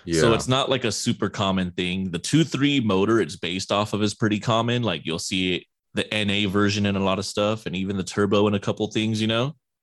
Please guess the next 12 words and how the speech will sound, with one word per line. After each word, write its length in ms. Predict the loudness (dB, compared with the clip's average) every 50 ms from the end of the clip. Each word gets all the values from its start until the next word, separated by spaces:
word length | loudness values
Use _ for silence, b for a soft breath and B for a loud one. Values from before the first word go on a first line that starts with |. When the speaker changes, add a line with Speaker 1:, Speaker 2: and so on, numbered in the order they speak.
| _ _ _
Speaker 1:
Yeah. 200 | -4 -4 -4 -4 -6 -10 _ _ _ _ _ _ _ _ _ _ _ _ _ _ _
Speaker 2:
But 340 | -4 -2 0 0 0 0 -2
it's 220 | -2 -2 -4 -4 -6
still, 560 | -4 0 2 4 4 6 6 4 4 4 4
it's 180 | 2 0 -2
not 200 | -4 -4 -4 -4
something 400 | -6 -4 -4 -4 -2 -2 -2 -2
that's, 220 | -2 -2 -4 -4 -4
like, 220 | -6 -6 -4 -4
an 80 | -4 -4
enthusiast 680 | -4 -4 -2 0 2 2 2 0 -2 -4 -4 -4 -6 -6
favorite. 440 | -6 -4 -4 -4 -6 -6 -8 -8